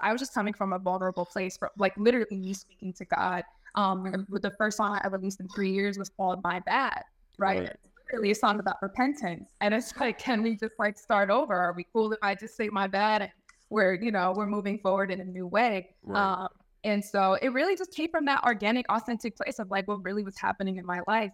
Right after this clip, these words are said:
Speaker 1: Um, and it's so cool to see so many people relating to it. Um,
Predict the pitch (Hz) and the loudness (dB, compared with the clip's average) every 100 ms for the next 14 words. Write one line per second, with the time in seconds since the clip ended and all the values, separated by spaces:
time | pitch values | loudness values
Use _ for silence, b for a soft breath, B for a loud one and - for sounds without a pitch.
0 | _ _ - 196 185 180 185 190 185 185 | _ _ -2 0 2 0 -2 -2 -2 -2
1 | 185 190 202 208 226 - 226 220 220 208 | -4 -2 -2 0 0 0 0 0 -2 -2
2 | 208 196 190 190 214 - 196 185 190 185 | -2 0 -2 -6 -12 -6 -4 -2 -2 -2
3 | 190 208 226 - _ _ - - 277 277 | -4 -6 -10 -18 _ _ -10 -2 2 4
4 | 285 - 202 190 190 190 | 2 2 2 4 2 -2